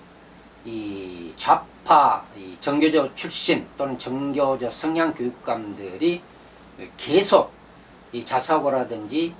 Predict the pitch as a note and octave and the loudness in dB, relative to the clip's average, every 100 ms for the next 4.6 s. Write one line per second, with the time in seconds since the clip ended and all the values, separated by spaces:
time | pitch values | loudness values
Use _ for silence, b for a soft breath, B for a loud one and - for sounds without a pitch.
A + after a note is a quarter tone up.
0 | - - A#2 B2+ B2 A2 - D#3 C#3 - | -20 -6 -2 -2 -2 -6 -8 -10 -10 -8
1 | A3 G#3+ G3+ F#3+ - - D3 F#3 F3+ F3 | -8 -2 0 0 -2 2 4 2 4 2
2 | F#3+ F#3 C3+ C3 - - - - - - | 6 4 4 4 2 2 -18 -20 -20 -20
3 | - A#2+ C3 - - D#3+ - A#2 A#2+ A#2 | -14 -6 -6 -6 -4 -4 -6 -8 -6 -6
4 | F2 - A#2 - F2+ F#2 | -8 -8 -12 -16 -14 -14